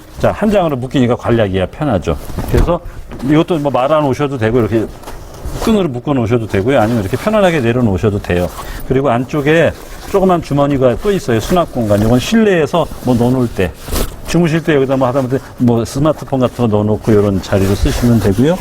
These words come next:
이렇게 찍찍이로 돼 있죠. 안에도 요거 한 장 더 있는데 안에 건 찍찍이가 없어요. 그래서 안에 거는 그냥 이렇게 바람 같은 거 들어오지 말라고 막을 수 있게끔 여기 한 장이 더 있죠. 요거. 여긴 구멍이 있어요. 그래서 제 손이 이렇게 나가요.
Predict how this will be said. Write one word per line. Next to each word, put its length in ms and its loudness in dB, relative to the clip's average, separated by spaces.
이렇게 220 -2
찍찍이로 440 0
돼 160 2
있죠. 260 0
안에도 440 0
요거 180 2
한 160 0
장 180 2
더 180 0
있는데 360 2
안에 220 2
건 240 0
찍찍이가 480 0
없어요. 440 -2
그래서 300 0
안에 240 2
거는 240 -2
그냥 220 0
이렇게 200 0
바람 220 2
같은 200 0
거 40 -2
들어오지 240 4
말라고 340 2
막을 240 0
수 140 -8
있게끔 400 0
여기 120 0
한 200 0
장이 180 4
더 140 0
있죠. 240 0
요거. 200 0
여긴 240 2
구멍이 360 2
있어요. 280 -6
그래서 180 2
제 140 0
손이 240 2
이렇게 180 -2
나가요. 400 -2